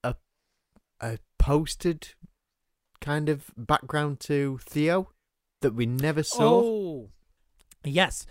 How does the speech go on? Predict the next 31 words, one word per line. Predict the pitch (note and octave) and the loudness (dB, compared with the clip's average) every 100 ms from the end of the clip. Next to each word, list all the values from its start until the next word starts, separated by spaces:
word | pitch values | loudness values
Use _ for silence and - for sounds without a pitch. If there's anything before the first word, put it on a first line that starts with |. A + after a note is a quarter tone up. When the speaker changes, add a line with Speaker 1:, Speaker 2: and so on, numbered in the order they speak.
| - | -6
Speaker 1:
Now, | C3 B2 D3 | 0 2 2
Speaker 2:
Uh, | D3 | 4
Speaker 1:
this | G3+ | 6
Speaker 2:
Wise | D#3 G3 | 6 6
Speaker 1:
is | G3+ | 4
quite | F#3+ - | 4 4
interesting. | F3+ - A#2+ - G2+ E2 - _ _ _ _ _ _ _ - | -2 -4 -6 -6 -8 -8 -16 _ _ _ _ _ _ _ -18
Speaker 2:
Mm-hmm. | D3+ A#2+ D3 E3+ A3 - _ - | -16 -14 -12 -12 -12 -16 _ 2
Go | F#3 | 4
ahead. | F#3+ E3 B2+ A2 - | 6 4 0 -6 -2
Go | C#3+ D#3+ | 2 2
ahead. | C#3 A#2 A2 | 0 -2 2
Speaker 1:
Well, | F3 F3 D3+ _ - | 4 4 -2 _ 6
the, | D#3+ D3+ D3 D3 - | 6 6 0 -6 -10
uh, | - - - - | -12 -12 -14 0
the, | C#3+ C3+ - - | 4 4 0 2
the | C#3 B2+ - _ - - | 2 2 -2 _ -10 -2
introduction | F#3 - G3+ D#3+ - D3+ C#3 | -2 0 -4 -4 -4 -4 -2
that | C#3+ | -4
we | A#2 | -2
get | C3 - | -6 -6
to | A2 | -12
Theo | - E3 C3+ - F2+ - | -4 -2 -2 -4 -10 -6
is | A2+ A2 - | -6 -6 -4
that | C3+ - | -6 -4
she's | - A#2 - | -6 -6 -6
Speaker 2:
Hmm. | D3 - | -12 -10
Speaker 1:
in | C#3 C#3+ | -6 -2
her | C#3+ C3+ C3+ C3 - _ - | 0 0 0 -2 -6 _ -8
apartment | - - C#3 C3+ C#3+ F#3 - - - | -2 0 2 2 0 -2 -4 -14 -6
and | A#2+ A#2+ B2 C3 | -2 0 0 -2